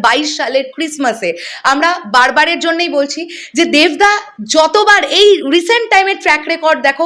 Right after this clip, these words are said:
বড়দিনে এলেই ধামাকা মাচাচ্ছে, মানে মাইলস্টোন ক্রিয়েট করে যাচ্ছে একটা করে। দু হাজার বাইশে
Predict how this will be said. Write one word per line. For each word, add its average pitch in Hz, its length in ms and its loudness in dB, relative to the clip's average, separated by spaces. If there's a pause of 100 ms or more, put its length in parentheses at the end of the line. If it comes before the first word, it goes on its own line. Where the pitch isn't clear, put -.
(120)
বড়দিনে 311 460 0 (240)
এলেই 403 280 2
ধামাকা 262 340 -4
মাচাচ্ছে, 180 400 -8 (460)
মানে 320 160 2 (140)
মাইলস্টোন 339 480 0 (100)
ক্রিয়েট 349 300 2
করে 302 180 2
যাচ্ছে 302 220 0 (100)
একটা 277 220 -6
করে। 160 160 -2 (540)
দু 285 60 2 (100)
হাজার 381 200 2 (120)
বাইশে 339 380 0